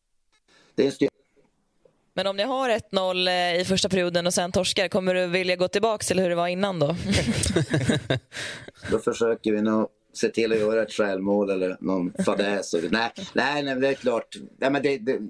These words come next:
Speaker 1: det, det är klart vi, vi, vi behöver behöver få in första mål över tid. Det, man har ju oddsen emot sig såklart om man släpper in första målet i det långa loppet. Så att det är väl inget att hymla om.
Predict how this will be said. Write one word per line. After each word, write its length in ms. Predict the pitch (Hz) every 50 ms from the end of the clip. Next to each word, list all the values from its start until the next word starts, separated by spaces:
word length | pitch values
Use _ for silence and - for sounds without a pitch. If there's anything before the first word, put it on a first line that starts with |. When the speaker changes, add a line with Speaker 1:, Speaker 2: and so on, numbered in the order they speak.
| - - - _ - - _ _ _ _ _ _
Speaker 1:
det, 140 | - 101 -
det 60 | - 120
är 60 | 110
klart 200 | - 117 110 -
vi, 240 | - 107 107 107 104
vi, 360 | 95 104 107 104 104 101 87 85
vi 220 | 101 107 104 101
behöver 500 | 92 107 95 104 104 101 98 104 98 92 - _ _ - - - - - _ _ -
behöver 180 | 117 127 127
få 120 | 123 - 127
in 80 | 123
första 300 | 113 - 123 110 - 117
mål 200 | 117 120 123 123
över 140 | 120 113 110
tid. 320 | 107 - 120 123 117 110 101
Det, 200 | 117 117 113 110
man 140 | 120 120
har 120 | 120 127 127
ju 60 | 120
oddsen 320 | 117 123 113 107 - 110
emot 320 | 107 110 113 120 117 113 -
sig 100 | - -
såklart 380 | 101 - - 104 101 101 -
om 80 | - 98
man 60 | 98
släpper 280 | - - 98 - - 104
in 100 | 104 104
första 320 | - 101 98 - - 92
målet 440 | 92 95 98 95 101 95 90 - -
i 300 | 90 92 92 92 95 95
det 120 | 92 101
långa 220 | 101 104 101 95 95
loppet. 380 | 98 110 110 - - 92 85
Så 120 | - - 87
att 240 | - - - - - - - - - - 85 80 82 - _
det 80 | - -
är 60 | 127
väl 100 | 127 120
inget 180 | 120 113 110 104
att 60 | 101
hymla 220 | 101 95 95 92
om. 120 | 90 90